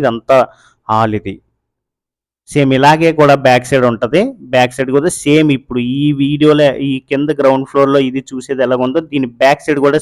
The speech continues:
సేమ్ టూ బీహెచ్కే. ఇది కిచెన్ ఫ్రెండ్స్. కిచెన్ కూడా యూ షేప్ కిచెన్, ఇది స్పేస్ ఎక్కువ ఇచ్చారు, బాగుంది కూడా కిచెన్, విశాలంగానే ఉంది. అలాగే ఇప్పుడు ఒక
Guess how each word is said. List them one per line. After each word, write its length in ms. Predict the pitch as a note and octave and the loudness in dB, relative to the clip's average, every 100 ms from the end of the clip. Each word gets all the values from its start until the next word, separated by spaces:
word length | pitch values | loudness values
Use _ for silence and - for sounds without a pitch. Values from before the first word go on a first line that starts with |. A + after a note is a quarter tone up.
| - | 0
సేమ్ 220 | C#3 C#3+ | 0 0
టూ 160 | C#3 C3 | 0 -2
బీహెచ్కే. 480 | B2+ A#2 - - G2 _ _ - | -2 -4 -10 -14 -14 _ _ -6
ఇది 140 | D3+ D3+ | -6 -4
కిచెన్ 340 | C#3 - B2+ | -4 -2 -2
ఫ్రెండ్స్. 320 | B2 G2 F#2 _ _ _ - | -4 -8 -10 _ _ _ -12
కిచెన్ 300 | D3 F3 F3+ | -4 -2 0
కూడా 260 | E3 C#3 C3 G#3 - _ _ _ C#3+ | 2 4 4 2 -4 _ _ _ -4
యూ 160 | D#3+ | -2
షేప్ 320 | E3+ F#3 F3+ - | 0 -2 -2 -4
కిచెన్, 320 | D3+ C3 A2+ | -6 -4 -4
ఇది 200 | G2 G2+ - _ _ _ | -6 -10 -12 _ _ _
స్పేస్ 360 | - - D3 D3 | -16 0 0 2
ఎక్కువ 260 | - - B2 | -2 -4 -8
ఇచ్చారు, 360 | B2+ G#2+ G#2 F#2+ A#2 B2+ | -6 -8 -8 -10 -14 -2
బాగుంది 360 | B2 B2+ B2+ A#2 | 2 4 2 -2
కూడా 200 | A2+ G#2+ | -2 -2
కిచెన్, 380 | G#2+ - - G2+ - _ _ | -4 -10 -18 -20 -20 _ _
విశాలంగానే 600 | A#2 B2+ A#2+ B2+ B2+ B2+ | -4 0 0 0 0 0
ఉంది. 280 | A2+ G#2 G2+ - _ _ - | -2 -4 -8 -12 _ _ -2
అలాగే 340 | D3 C#3+ C3 B2 D3+ _ D#3+ | 0 2 2 0 -2 _ -4
ఇప్పుడు 220 | D#3 F3 | 0 2
ఒక 140 | E3+ | 0